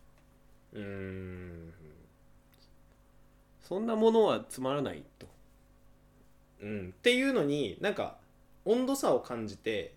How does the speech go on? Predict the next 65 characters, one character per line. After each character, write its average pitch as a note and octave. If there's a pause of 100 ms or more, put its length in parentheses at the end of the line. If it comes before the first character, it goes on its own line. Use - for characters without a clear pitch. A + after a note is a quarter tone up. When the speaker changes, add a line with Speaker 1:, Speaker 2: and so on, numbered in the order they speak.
(160)
Speaker 2:
う A#2
ん。 F#2+ (1200)
Speaker 1:
も A#2
う A#2+
い F#3+
い -
や E3+
っ -
て F#2+
な F#2
っ -
て -
る E2+
感 F2
じ E2+
も E2+
あ E2+
る -
ん -
だ -
よ -
ね。 - (160)
そ -
こ A3
を A#3
求 F#3
め C4
ん B3
の B2
は、 F2+ (320)
な D3+
ん -
か G#2
も A2
う -
違 -
う B3+
の D4
か A#2
も F#2+
し -
れ F2
な E2+
い E2+
っ -
て、 -
Speaker 2:
う A#2
ん。 G2+
Speaker 1:
正 B3
直 B3+
思 G2+
っ -
ち -
ゃ D#2
っ -
て -
る -
か A2
な。 G#2
Speaker 2:
う -
ん -
う F#2+
ん F2
う -
ん。 F2+